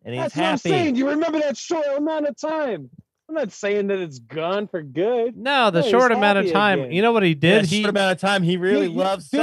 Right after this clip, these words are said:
Speaker 1: sex.
Speaker 2: you know what Nick used to do, bro?
Speaker 3: he really
Speaker 2: For
Speaker 3: loved
Speaker 2: her,
Speaker 3: to lay his
Speaker 2: he
Speaker 3: head in my
Speaker 2: used to
Speaker 3: lap and
Speaker 2: go over to
Speaker 3: cry.
Speaker 2: Chick-fil-A and get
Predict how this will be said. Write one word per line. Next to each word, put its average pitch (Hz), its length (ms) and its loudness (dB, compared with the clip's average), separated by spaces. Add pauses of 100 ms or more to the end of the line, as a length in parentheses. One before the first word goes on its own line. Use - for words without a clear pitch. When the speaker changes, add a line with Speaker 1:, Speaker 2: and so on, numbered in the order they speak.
(160)
Speaker 1:
sex. 233 40 -4 (440)
Speaker 2:
you 285 100 4
know 330 80 2
what 294 200 0
Nick 226 340 -2
used 277 220 -2
to 233 100 -8
do, 262 300 -2
bro? 269 360 -4 (300)
Speaker 3:
he 240 180 2
really 262 300 6
Speaker 2:
For 233 100 0
Speaker 3:
loved 262 220 6
Speaker 2:
her, 214 60 6
Speaker 3:
to 185 140 -6
lay 226 280 2
his 208 140 2
Speaker 2:
he 180 80 4
Speaker 3:
head 226 100 6
in 330 60 0
my 185 100 6
Speaker 2:
used 175 100 4
to 170 40 4
Speaker 3:
lap 180 200 8
and 170 80 4
Speaker 2:
go 151 100 2
over 254 100 0
to - 40 -2
Speaker 3:
cry. 151 500 6
Speaker 2:
Chick-fil-A 220 920 -4 (340)
and 196 160 -4
get 190 180 -4